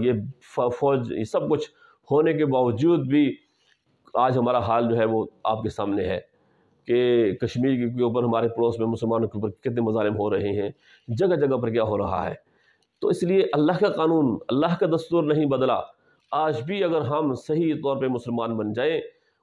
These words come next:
और बदरी सहाबा की तरह, जिस तरह वो ईमान था उनके अंदर, वो ईमान हमारे दिलों में पैदा हो जाए, तो आज भी अल्लाह की वो मदद, वो नुसरत हमारे शामिल हाल हो सकती है, आज भी हम दोबारा गालिब आ सकते हैं।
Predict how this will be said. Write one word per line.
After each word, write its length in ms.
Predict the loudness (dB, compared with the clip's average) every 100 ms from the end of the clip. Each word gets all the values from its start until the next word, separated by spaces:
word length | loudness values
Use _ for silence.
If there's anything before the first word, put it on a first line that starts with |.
| -4
और 320 | 0 2 2
बदरी 540 | 0 0 0 2 2
सहाबा 420 | 0 -2 -2 0 0
की 140 | -2
तरह, 240 | -2 -2
जिस 220 | -2 -4 -4
तरह 280 | -4 -4 -6 -20 _ -6
वो 180 | -2
ईमान 420 | 0 0 0 0 -2
था 120 | -2
उनके 180 | -2 -2
अंदर, 120 | -2
वो 120 | -2
ईमान 400 | -2 -2 -2 -2
हमारे 300 | -2 -2 -2
दिलों 260 | -2 -2 -2
में 100 | -2
पैदा 180 | -4
हो 120 | -2 -2
जाए, 280 | 0 -2 -2 -8 _ _ _
तो 120 | -6
आज 280 | -2 -2 -2
भी 220 | -2 -2 -2
अल्लाह 320 | -2 -2 -4
की 200 | -4 -6
वो 220 | -2 0
मदद, 400 | 2 4 2 0 -12 _ -4
वो 120 | 0
नुसरत 420 | 2 2 2 0
हमारे 300 | 2 2 2
शामिल 460 | 0 -2 -2 2 0
हाल 320 | 0 0 2 2
हो 60 |
सकती 340 | 0 -2 0 2
है, 140 | 0 -2 -12 _ _
आज 280 | 0 0 0
भी 240 | -2 0
हम 240 | 2 2 2
दोबारा 340 | 2 2 2
गालिब 300 | 0 2 2
आ 60 | 2
सकते 300 | -2 -4 0
हैं। 220 | 2 0